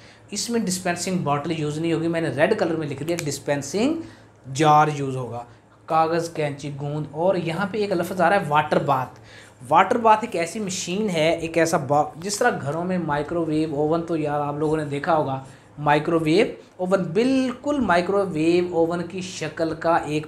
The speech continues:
box होता है। तो लेकिन फ़र्क क्या होता है कि माइक्रोवेव oven के अंदर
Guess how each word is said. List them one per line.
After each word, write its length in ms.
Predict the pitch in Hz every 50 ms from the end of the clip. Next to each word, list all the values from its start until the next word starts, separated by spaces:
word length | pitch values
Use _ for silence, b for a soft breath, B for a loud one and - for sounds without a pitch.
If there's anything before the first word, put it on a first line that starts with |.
| 127 110
box 340 | 127 127 127 131 - - -
होता 240 | 190 170 - 151 151
है। 200 | 151 151 - B B B B B B B B B B -
तो 40 | 165
लेकिन 440 | 151 139 170 196 202 220 226 220 226
फ़र्क 400 | 214 - - - - 302 302 294
क्या 160 | - 262 247
होता 240 | 208 175 180 - 160
है 60 | 165
कि 100 | 165 165 160
माइक्रोवेव 1200 | 156 156 170 170 196 196 202 190 180 175 175 156 143 131 135 151 160 170 180 190 185 180 - -
oven 300 | 151 160 180 185 208 214
के 140 | 208 - 165
अंदर 260 | 156 156 165 170 -